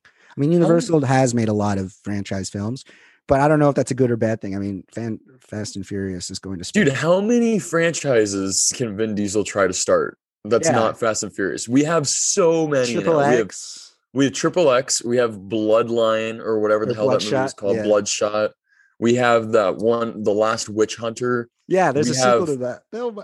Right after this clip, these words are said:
Speaker 1: oh
Speaker 2: um,
Speaker 1: yeah.
Speaker 2: uh,
Speaker 1: He was
Speaker 2: well, no,
Speaker 1: like,
Speaker 2: these are,
Speaker 1: he
Speaker 2: these are
Speaker 1: posted
Speaker 2: movies
Speaker 1: about
Speaker 2: that
Speaker 1: it too. Yeah, he posted about it. He was like, "The long awaited, I've been writing this since the last one." And, like, it got, like, twelve likes. <laughs>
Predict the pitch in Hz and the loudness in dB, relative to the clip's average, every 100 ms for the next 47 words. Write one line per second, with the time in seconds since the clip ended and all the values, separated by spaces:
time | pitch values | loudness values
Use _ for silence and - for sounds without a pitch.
0 | - 120 107 95 170 127 135 123 104 95 | 0 2 4 2 -2 -6 -6 -2 0 2
1 | 131 170 185 139 123 180 208 233 220 254 | 4 4 4 4 2 0 -2 2 2 4
2 | 311 269 185 190 180 165 - 214 185 185 | 4 2 4 4 2 0 0 2 4 2
3 | 165 165 196 190 165 151 147 147 139 123 | 0 -2 -2 -2 0 2 4 2 2 0
4 | - 208 214 165 135 127 131 127 123 110 | -2 -8 -2 0 2 2 2 0 -2 -2
5 | 113 113 127 113 139 127 123 131 127 135 | -2 -4 -4 -6 -4 -4 -2 0 0 0
6 | - 139 127 - - 139 131 110 107 - | 2 0 0 -4 -4 -2 0 -2 -4 -4
7 | 110 110 113 131 131 143 127 135 147 139 | -4 -4 -4 0 2 4 2 0 0 2
8 | 127 113 - - _ _ - 147 120 107 | 2 0 -2 -20 _ _ -2 0 0 -4
9 | 95 - - 220 226 - 190 | -8 -10 -4 0 0 2 0